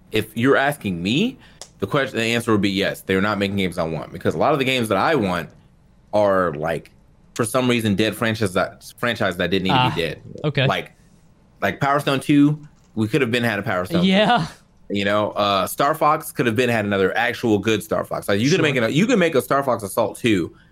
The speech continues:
Speaker 1: uh, and I'd be like, "Yeah." Uh, F-Zero X, I literally have no idea why they let that racing franchise just die. Like,
Speaker 2: Uh, yeah, I don't get it.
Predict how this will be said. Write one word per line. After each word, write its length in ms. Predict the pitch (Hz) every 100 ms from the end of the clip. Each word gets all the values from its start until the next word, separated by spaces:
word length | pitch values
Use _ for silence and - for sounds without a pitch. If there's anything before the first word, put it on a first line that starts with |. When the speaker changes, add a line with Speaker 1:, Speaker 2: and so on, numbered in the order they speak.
| _ _ _ -
Speaker 1:
uh, 320 | 90 85 78 -
and 120 | 95
I'd 160 | 92 95
be 100 | 90
like, 220 | 78 71 -
"Yeah." 540 | 87 95 87 78 80 - _ _ -
Uh, 380 | - 98 92 76 -
F-Zero 400 | 151 147 160 143
X, 260 | 151 170 -
I 100 | 143
literally 260 | 165 147 123
have 100 | 101
no 260 | 107 139
idea 300 | 131 117 110 101
why 180 | 101
they 140 | 101 98
let 220 | 101 95
that 240 | 101 92
racing 320 | 95 95 - 90
franchise 460 | 98 92 92 87 85
just 140 | 82
die. 220 | 85 80 80
Like, 220 | 80 82
Speaker 2:
Uh, 60 | 127
yeah, 260 | 123 123
I 100 | 117
don't 160 | 117 117
get 140 | 110
it. 120 | 113